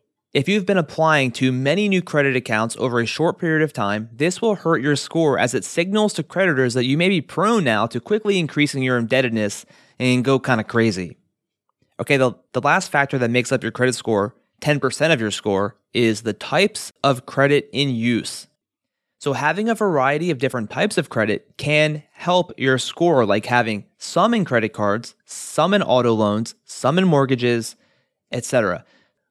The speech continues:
One thing you should not do, though, is take out debt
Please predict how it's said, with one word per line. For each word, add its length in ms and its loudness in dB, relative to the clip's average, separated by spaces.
One 180 2
thing 220 0
you 80 2
should 200 -2
not 380 0
do, 160 2
though, 320 0
is 180 -2
take 300 0
out 420 2
debt 400 0